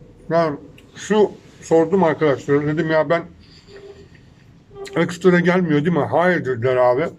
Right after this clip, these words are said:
Sadece dediler garnitür değişik isteyebilirler. Soğan sevmeyen vardır. Ama hepsi mevcut.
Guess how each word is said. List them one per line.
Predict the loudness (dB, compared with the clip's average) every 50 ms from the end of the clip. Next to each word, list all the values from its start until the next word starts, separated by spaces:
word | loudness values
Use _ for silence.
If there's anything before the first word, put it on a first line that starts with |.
| -18 _
Sadece | -2 0 0 0 0 0 0 0
dediler | -2 -2 -2 -4 -4 -2
garnitür | -2 0 0 0 0 -2 -6 -6 -6 -6 -4 -2 0
değişik | 0 0 0 0 -4 -8 -8
isteyebilirler. | -10 -4 -2 -2 0 0 0 -2 0 2 2 0 0 -2
Soğan | -6 -4 0 0 0 0 0 -2
sevmeyen | -2 0 0 0 2 2 0 0 0 0
vardır. | 0 -2 -2 -2 -2 -4 -4 -10 -18 -20 -20 -20 -20 -20 -20 -20 -20 -20 -20 -20 -20 -20 -20 -20 -20 -6 -4
Ama | -2 0 0 -2 -2 -4 -10 -20 -20 -20 -20 -20 -20 -20 -20 -20 -20 -20 -20 -16 -8
hepsi | -6 -6 -6 -6 -6 -2
mevcut. | 0 2 2 2 2 0 0 -4 -6